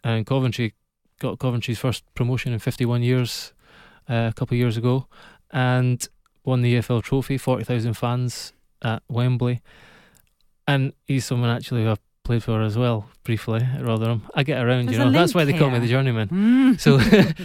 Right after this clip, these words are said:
Speaker 1: <laughs> so, and he's, he's not dissimilar to Wilder in that he's got a kind of ruthless, steely side to him. He's a good coach and he surrounds himself with, with good coaches and good people as well. So I think he's someone, even though he's,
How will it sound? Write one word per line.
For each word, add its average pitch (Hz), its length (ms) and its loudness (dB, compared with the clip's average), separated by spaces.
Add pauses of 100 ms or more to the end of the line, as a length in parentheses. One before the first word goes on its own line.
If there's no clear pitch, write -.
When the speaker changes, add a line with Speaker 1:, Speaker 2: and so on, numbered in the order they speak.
(140)
Speaker 1:
<laughs> - 120 -20
so, 147 320 0 (300)
and 151 100 2
he's, 160 380 0 (300)
he's 147 240 -4 (500)
not 165 300 -2
dissimilar 147 420 -4
to - 140 -10
Wilder 113 340 -4
in 104 120 -8
that 113 80 -12
he's 113 220 -12
got - 220 -14
a 117 40 -18
kind 117 160 -10
of 107 180 -10 (160)
ruthless, 127 420 -6
steely 120 420 -6
side 107 360 -10
to 110 80 -10
him. 104 260 -10
He's - 80 -12
a 113 40 -12
good 135 200 -2
coach - 340 -4
and 117 100 -4
he 107 40 -2
surrounds 120 360 -2
himself 107 380 -4
with, - 320 -10 (280)
with 104 160 -8
good 107 140 -6
coaches 117 300 -8
and 107 100 -6
good 107 120 -4
people 107 240 -4
as 104 100 -4
well. 110 160 -2
So 101 220 -8 (400)
I 127 100 -4
think 120 280 -6 (240)
he's 120 200 -2
someone, 113 320 -2
even 127 240 2
though 120 140 0
he's, 107 340 -4